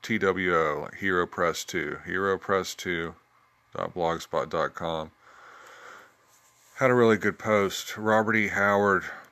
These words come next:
Creating an Age Undreamed Of. Now, uh, to toot, uh, some of the anchorites' horns,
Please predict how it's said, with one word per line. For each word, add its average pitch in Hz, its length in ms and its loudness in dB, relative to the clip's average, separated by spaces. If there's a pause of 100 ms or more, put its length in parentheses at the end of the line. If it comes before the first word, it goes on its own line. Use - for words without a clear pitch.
(160)
Creating 104 460 2
an 92 100 -2
Age 92 300 0
Undreamed 90 540 -4
Of. 76 420 -2 (1600)
Now, 87 320 -6
uh, 82 260 0 (2250)
to - 120 -18
toot, - 500 -4
uh, 95 240 4
some 104 260 -4
of 95 100 -4
the 90 280 -2 (300)
anchorites' 90 680 0
horns, 104 600 -4